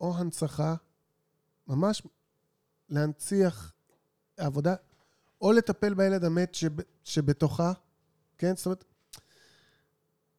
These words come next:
משהו בה מבין שלחתור לבריאות מהסיבה הלא נכונה זה פסול.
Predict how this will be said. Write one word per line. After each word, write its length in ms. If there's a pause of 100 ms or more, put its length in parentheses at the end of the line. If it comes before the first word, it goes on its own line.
(200)
משהו 340
בה 140
מבין 480
שלחתור 720
לבריאות 640
מהסיבה 680
הלא 340
נכונה 640 (140)
זה 200
פסול. 580